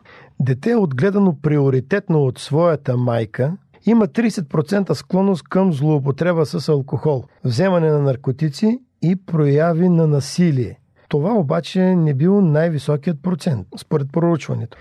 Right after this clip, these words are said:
Второто нещо, което констатирали, е, че дете, отгледано в семейство с двама биологични родители, където детето има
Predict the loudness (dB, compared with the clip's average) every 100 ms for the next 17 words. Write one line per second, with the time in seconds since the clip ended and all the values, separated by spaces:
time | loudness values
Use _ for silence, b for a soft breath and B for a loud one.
0 | B B B B -4 0 0 0 -2 -2
1 | -2 -2 -2 -2 0 2 2 2 0 0
2 | -2 -2 0 0 2 0 0 2 2 0
3 | 0 0 0 -2 -4 -2 0 0 0 0
4 | 2 0 2 0 2 2 0 0 -4 -2
5 | -2 -2 -2 -2 -2 -2 -2 0 2 0